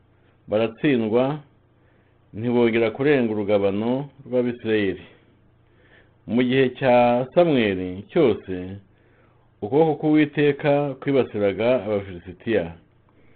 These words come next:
kandi imidugudu y'Abisirayeli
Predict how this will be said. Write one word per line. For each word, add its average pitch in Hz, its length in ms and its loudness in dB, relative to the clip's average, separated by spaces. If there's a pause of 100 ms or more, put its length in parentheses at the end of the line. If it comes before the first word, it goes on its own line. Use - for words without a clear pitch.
(320)
kandi 156 240 0
imidugudu 143 720 -2
y'Abisirayeli 139 1000 0